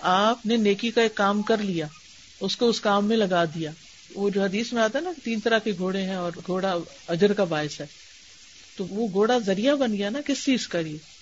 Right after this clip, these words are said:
اللہ کو راضی کرنے کے لیے، ایک اچھے کام کے لیے آپ چلے۔ دو نیتیں اللہ ہی کی رضا کے لیے ہو، مثلاً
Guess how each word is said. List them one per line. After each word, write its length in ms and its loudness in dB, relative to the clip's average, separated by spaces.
اللہ 260 -4
کو 100 0
راضی 280 2
کرنے 280 -4
کے 120 -8
لیے، 100 -2
ایک 120 -2
اچھے 220 -2
کام 280 0
کے 80 -6
لیے 120 0
آپ 160 0
چلے۔ 200 -2
دو 340 6
نیتیں 400 4
اللہ 300 6
ہی 80 10
کی 140 4
رضا 320 8
کے 140 0
لیے 160 0
ہو، 120 2
مثلاً 380 2